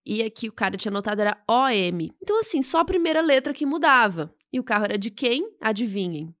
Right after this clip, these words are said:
Do Guilherme Pádua. Era o carro do pai da, da esposa dele. E é óbvio que isso era muito suspeito, né? Por mais que fosse uma letra só, era muito esquisito. E aí foram na casa do Guilherme e chamaram ele pra ir na delegacia e tal.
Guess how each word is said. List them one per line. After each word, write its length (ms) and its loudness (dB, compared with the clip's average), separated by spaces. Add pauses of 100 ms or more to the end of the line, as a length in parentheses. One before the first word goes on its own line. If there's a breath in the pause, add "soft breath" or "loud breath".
Do 120 0
Guilherme 360 2
Pádua. 520 2 (100)
Era 140 2
o 40 4
carro 280 2
do 100 -2
pai 300 0
da, 320 -4
da 120 -6
esposa 320 -6
dele. 400 -4
E 80 2
é 80 6
óbvio 360 6
que 80 0
isso 120 0
era 120 2
muito 180 -2
suspeito, 640 -2
né? 160 -2
Por 200 -4
mais 180 -2
que 80 -18
fosse 220 -4
uma 120 -2
letra 380 -4
só, 240 -6
era 140 0
muito 180 -2
esquisito. 640 -8 (460 soft breath)
E 80 2
aí 80 4
foram 460 0
na 100 -2
casa 240 0
do 100 -6
Guilherme 600 0
e 20 -4
chamaram 380 -2
ele 80 -6
pra 120 -4
ir 60 -4
na 80 -4
delegacia 640 -4
e 20 -2
tal. 320 -8